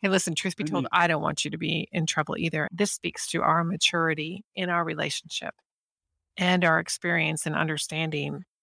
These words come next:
Speaker 1: what makes it so hard? And eight years in, we've learned a few things. We're still, God is still teaching us much,
Speaker 2: Yeah.
Speaker 1: that's for sure. But as far as the communication goes, that's where you and I,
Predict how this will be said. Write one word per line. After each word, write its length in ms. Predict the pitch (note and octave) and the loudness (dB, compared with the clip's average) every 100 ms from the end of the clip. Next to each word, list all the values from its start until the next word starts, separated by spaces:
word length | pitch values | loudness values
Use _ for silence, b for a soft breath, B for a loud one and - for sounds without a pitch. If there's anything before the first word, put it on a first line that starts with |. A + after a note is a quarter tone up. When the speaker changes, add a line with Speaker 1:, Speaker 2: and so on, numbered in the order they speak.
| - | -10
Speaker 1:
what 540 | F3+ E3 F3 G#3 B3+ - - | -4 2 6 6 4 0 -2
makes 480 | F3 E3+ E3 - | 0 2 0 -4
it 140 | F3 - | -4 -4
so 640 | - E3 D#3 D3 D3 D#3 - | 0 4 4 2 0 -4 -12
hard? 680 | - - G#3 D#3+ C#3 - F#3 - | -6 4 8 8 4 -2 -10 -4
And 520 | F#3 F3 E3 E3 E3 D#3+ | 0 2 2 2 0 0
eight 200 | F3 F3 | 2 2
years 340 | - F3 F3 F3 | 4 4 4 2
in, 540 | F#3+ F#3 D#3+ D#3+ D#3+ | 2 2 2 2 0
we've 340 | E3 G3 G#3 - - | 2 4 4 0 0
learned 580 | F3+ F#3+ F#3+ G3 G#3 G#3+ | 4 6 8 6 4 2
a 80 | A#3 | -2
few 240 | - G#3+ | 0 2
things. 460 | G3+ F#3+ F#3+ G3+ G#3+ | 4 4 4 2 0
We're 120 | - G#3 | 2 2
still, 340 | - G#3+ G3+ | 4 2 2
God 260 | G3 F3+ F#3 | 4 2 4
is 100 | F#3 | 2
still 200 | G3 F#3+ | 0 0
teaching 440 | - F#3 - F3+ | -2 0 2 2
us 300 | F3 F3+ - | 2 0 2
much, 380 | F3+ F3 - - | 4 4 4 -2
Speaker 2:
Yeah. 80 | - | -4
Speaker 1:
that's 240 | F3+ E3 - | -2 -4 -6
for 120 | E3 | 0
sure. 420 | - F#3 D#3+ D3+ | 2 4 4 2
But 140 | D#3+ F3 | 4 2
as 120 | F3 | 2
far 200 | - F#3+ | 4 4
as 100 | F3+ | 4
the 100 | E3+ | -2
communication 840 | - E3+ E3 E3 D3+ D#3 D3 F3 | -2 2 4 4 2 0 0 0
goes, 500 | F3 F3+ F3 F3 - - _ _ b b | 2 4 4 2 -4 -8 _ _ b b
that's 260 | - A#3 - | 2 4 4
where 120 | G#3+ | 4
you 260 | F3 E3 D#3+ | 6 6 6
and 120 | D3+ | 4
I, 500 | C#3 C#3+ C#3 C#3 D3+ | 2 2 2 0 -2